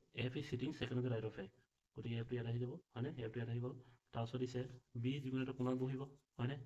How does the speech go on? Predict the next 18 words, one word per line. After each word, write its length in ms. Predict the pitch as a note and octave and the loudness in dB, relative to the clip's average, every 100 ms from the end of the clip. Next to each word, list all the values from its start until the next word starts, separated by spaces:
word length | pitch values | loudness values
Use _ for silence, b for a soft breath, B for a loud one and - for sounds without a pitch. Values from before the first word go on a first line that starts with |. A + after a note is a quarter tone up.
| B B B - | B B B 2
"বি 120 | B2+ | 4
ইজ 100 | B2+ | 4
নট 160 | C3 | 2
ফেচিং 260 | B2+ A2 B2+ | 2 0 2
এৱে 120 | B2+ | 2
ফ্ৰম 140 | B2 B2 | 2 2
দি 80 | B2 | 2
চেণ্টাৰ 320 | B2 A#2 C3+ | 0 0 -2
এণ্ড 160 | - B2 | -2 0
এ 120 | A#2+ A#2+ | 4 4
ইজ 140 | C3 - | 4 2
নট 200 | B2+ C#3+ | 0 2
ইমিডিয়েট 260 | B2 A#2+ B2+ | 2 4 4
নেইবাৰ 220 | A#2 A#2 | 4 2
অফ 80 | A2+ | 0
ডি।" 100 | G#2+ | -2
গতিকে 260 | G2 B2 B2 | -4 -2 0
আমি 180 | A#2+ | 2